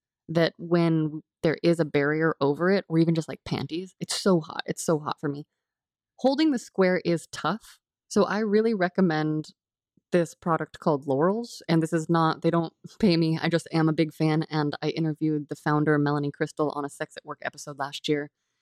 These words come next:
So they are natural rubber latex panties. You can just pull 'em on and have full coverage. And for me, it makes it more about just, like,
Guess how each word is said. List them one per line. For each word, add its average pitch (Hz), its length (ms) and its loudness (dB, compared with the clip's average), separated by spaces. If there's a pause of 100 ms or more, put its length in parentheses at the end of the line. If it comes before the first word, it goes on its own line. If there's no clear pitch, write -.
So - 140 2
they 180 380 2
are 170 200 2
natural 165 540 0
rubber 156 220 2
latex 147 400 -8
panties. 202 560 -2
You 185 80 -4
can 170 80 0
just 156 180 -6
pull 180 180 2
'em 165 100 2
on 175 260 -6 (420)
and 180 140 2
have 160 200 -4
full 175 240 -2
coverage. 160 600 -2 (120)
And 165 500 2
for - 220 -2
me, 214 500 2
it 180 140 -2
makes 180 280 0
it - 120 0
more 175 420 2
about 156 400 -2
just, - 320 -8
like, 143 280 -4